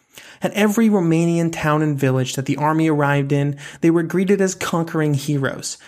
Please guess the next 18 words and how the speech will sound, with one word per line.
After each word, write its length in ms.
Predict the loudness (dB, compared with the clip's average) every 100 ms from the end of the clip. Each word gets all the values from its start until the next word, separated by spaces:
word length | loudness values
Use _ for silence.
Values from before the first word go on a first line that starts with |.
| -8
The 80 | -4
people 280 | -2 0 2
gave 220 | 2 2
them 160 | 0 -2
food, 540 | -2 2 2 2 -2
they 160 | -4 0
helped 440 | 0 0 -4 -4
guide 340 | -2 0 0
units 420 | 0 0 0 -4 -6
through 140 | -2
the 160 | -2 -2
areas, 520 | 0 0 -2 -6 -4
gave 200 | 2 2
them 120 | 2
intelligence 680 | 0 0 0 2 2 0 -2
on 140 | -2 -2
the 120 | 0
Austrians, 680 | 0 0 -2 -6 -6 -8